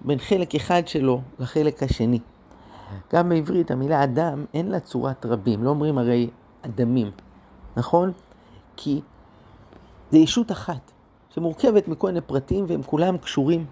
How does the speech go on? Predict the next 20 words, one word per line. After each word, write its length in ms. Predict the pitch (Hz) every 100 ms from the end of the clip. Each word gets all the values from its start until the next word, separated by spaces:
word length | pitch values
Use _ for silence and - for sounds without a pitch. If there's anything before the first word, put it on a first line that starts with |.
| - - -
ביניהם. 440 | 113 139 120 113 120 - _ - _ _ _ - - - - - - - - - - - - - - - -
בסופו 240 | - 156 170
של 200 | - 156
דבר, 280 | 113 120 131 - - -
מנהל 280 | 156 170 147
בייליס, 640 | 131 143 151 175 - - - _ _ _ _ -
לא 80 | 170
תאמינו, 400 | 226 170 160 131
הוא 140 | 135
זוכה 340 | 127 131 - 208
במשפט. 720 | 185 156 - - 120 - - _ - - - - -
הוא 180 | 123 123
עלה 200 | 131 123
לארץ. 460 | 117 175 196 175 - - - - - - - - - - - 143
אבל 120 | 151
הרעיון 280 | 143 190 165
הזה 260 | 135 147
של 180 | 139 127
רב 160 | 123 123
מאיר 360 | 143 151 143